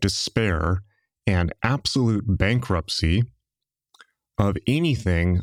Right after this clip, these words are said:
approaching a positive vision or plan for the future. Fair enough? Okay,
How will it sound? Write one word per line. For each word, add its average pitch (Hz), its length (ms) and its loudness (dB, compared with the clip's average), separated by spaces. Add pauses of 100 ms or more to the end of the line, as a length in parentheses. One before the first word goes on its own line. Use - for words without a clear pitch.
approaching 101 540 0
a 85 80 0
positive 98 560 -2
vision 107 380 2
or 85 140 -2
plan 92 340 0
for 85 120 -2
the 82 100 2
future. - 520 -4 (1080)
Fair 98 300 0
enough? 113 400 -2 (580)
Okay, 120 380 0